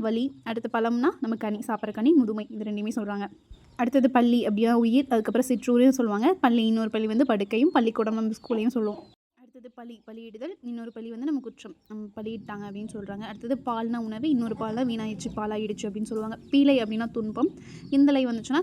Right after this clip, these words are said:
கண்ணாலோட அழுக்கு, பீலை இருக்கு அப்படின்னு சொல்லுவாங்கல்ல அது. அடுத்தது புலி அப்படின்னா காட்டோட விலங்கு, இன்னொரு புலி வந்தா புளிய மரம், நம்ம சாப்பிட்ற புளி. அடுத்ததா புலை, புலைனா புலால், இந்தலை வந்துச்சுன்னா துளை, வாயில், இது எல்லாமே சொல்லுவாங்க. அடுத்தது புல், புல் பூண்டு, நம்ம செடியை சொல்ற புல். இந்தல்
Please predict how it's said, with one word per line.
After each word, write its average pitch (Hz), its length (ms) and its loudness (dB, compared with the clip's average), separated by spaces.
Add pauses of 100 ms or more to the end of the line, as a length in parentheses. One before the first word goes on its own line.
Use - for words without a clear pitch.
(100)
கண்ணாலோட 226 380 -2
அழுக்கு, 208 240 -4 (100)
பீலை 233 240 -4
இருக்கு 196 200 -8
அப்படின்னு 208 240 -10
சொல்லுவாங்கல்ல 220 400 -6
அது. 196 100 -14 (320)
அடுத்தது 262 340 -6
புலி 294 160 0 (120)
அப்படின்னா 233 220 -8 (100)
காட்டோட 214 320 -8
விலங்கு, 214 280 -10 (140)
இன்னொரு 254 260 -10
புலி 240 220 -14
வந்தா 262 200 -14
புளிய 262 240 -12
மரம், 208 200 -20
நம்ம 214 180 -20
சாப்பிட்ற 214 300 -20
புளி. 208 120 -20 (840)
அடுத்ததா 269 340 4 (140)
புலை, 240 180 4 (160)
புலைனா 262 340 4 (100)
புலால், 254 300 2 (100)
இந்தலை 240 340 2
வந்துச்சுன்னா 233 360 0 (100)
துளை, 240 160 2 (160)
வாயில், 226 320 0
இது 233 100 -2
எல்லாமே 247 260 -2
சொல்லுவாங்க. 240 300 0 (400)
அடுத்தது 247 340 2
புல், 254 160 4 (300)
புல் 254 180 2
பூண்டு, 240 280 2
நம்ம 226 240 -2
செடியை 240 260 2
சொல்ற 226 260 -2
புல். 302 160 4 (360)
இந்தல் 254 220 8